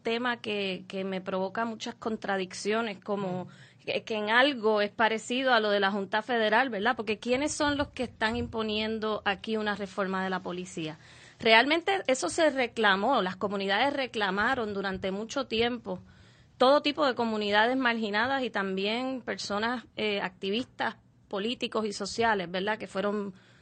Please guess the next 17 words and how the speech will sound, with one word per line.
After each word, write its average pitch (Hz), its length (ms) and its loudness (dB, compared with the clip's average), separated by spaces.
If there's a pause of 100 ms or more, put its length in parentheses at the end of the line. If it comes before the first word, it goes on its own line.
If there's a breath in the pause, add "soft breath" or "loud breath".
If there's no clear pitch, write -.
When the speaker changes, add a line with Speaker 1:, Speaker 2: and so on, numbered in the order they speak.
(120)
Speaker 1:
fueron 214 240 -4
víctimas 220 460 -4
de 208 100 0
la 196 140 4
policía 202 720 0
en 190 100 -2
los 190 200 -4
años 202 460 -4
dos 196 160 2
mil, 220 280 0
sobre 202 300 -2
todo, 214 340 0
bajo 185 300 0
el 175 140 -2
gobierno 185 300 -4
de 220 80 -2
Fortuño. 214 600 -4